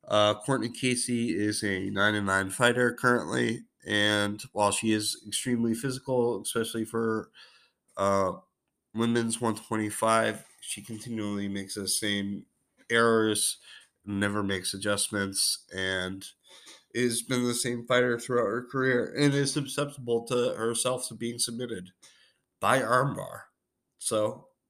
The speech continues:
I'm pick-, I'm picking, I believe, the armbar princess. I think that's her nickname. Might be confusing her with somebody else, but Jojo is the pick. She's the underdog, plus one seventy-five.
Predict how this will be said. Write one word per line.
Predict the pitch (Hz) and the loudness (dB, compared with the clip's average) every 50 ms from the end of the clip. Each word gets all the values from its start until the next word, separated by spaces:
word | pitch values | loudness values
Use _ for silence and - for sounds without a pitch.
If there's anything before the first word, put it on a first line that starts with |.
| _ _ _ _ _ - | _ _ _ _ _ -10
I'm | 113 113 | -10 -8
pick-, | 113 139 135 135 127 - - - _ _ _ _ _ _ _ _ _ | -2 0 0 0 0 -2 -8 -20 _ _ _ _ _ _ _ _ _
I'm | - 104 107 107 | -10 -10 -10 -8
picking, | - - 208 208 196 190 175 165 | -8 -8 -8 -8 -6 0 4 4
I | 156 | 4
believe, | 143 131 127 143 147 147 143 143 | 6 4 6 8 8 8 8 6
the | - - | 2 2
armbar | - 143 143 139 135 139 139 131 127 | 4 4 4 6 6 4 4 4 2
princess. | - 147 143 139 139 - 131 127 131 - - | 0 -2 -2 -2 -2 -2 0 0 0 0 -2
I | - 113 | -2 -6
think | - - - - 123 120 117 | -8 -8 -4 -4 -4 -4 -4
that's | - - 113 110 - | -6 -6 -4 -2 -2
her | - 110 | -4 -2
nickname. | 104 113 113 - - 127 131 127 120 113 113 - - - - _ _ | -4 -6 -8 -4 0 2 2 2 2 0 -4 -10 -18 -18 -20 _ _
Might | - 117 117 117 | 2 2 2 2
be | 127 120 | 0 -4
confusing | 110 - 120 110 104 110 113 107 110 110 | -2 -4 -4 -2 -2 -2 -2 -2 -2 -2
her | 104 104 101 98 | -2 0 0 0
with | 98 92 | 2 2
somebody | - - 95 95 95 95 92 | 2 2 0 -8 -8 -10 -8
else, | 78 - 73 76 - - | -8 -6 -2 -2 -2 -2
but | - - 78 - - - - - - - _ - | -4 -8 -10 -10 -14 -16 -20 -20 -20 -20 _ -2
Jojo | - 113 117 135 143 | -2 0 4 8 8
is | 156 156 - | 8 8 6
the | - | 2
pick. | 147 - 147 139 131 - - _ _ | 2 2 2 2 2 0 -10 _ _
She's | _ - - - 135 151 147 | _ -8 0 2 4 4 6
the | 143 143 143 | 8 8 8
underdog, | 135 135 135 131 127 - 127 123 120 123 120 120 - | 8 8 6 2 2 4 6 8 8 6 4 2 -4
plus | - - 117 117 - | 2 4 4 4 4
one | - 135 127 127 127 123 - _ - 117 117 | 2 2 2 2 0 -4 -8 _ -8 -6 -4
seventy-five. | 110 - 135 123 120 123 123 117 - 110 113 113 113 117 117 | -2 0 2 2 2 2 -2 -2 2 2 4 6 6 4 2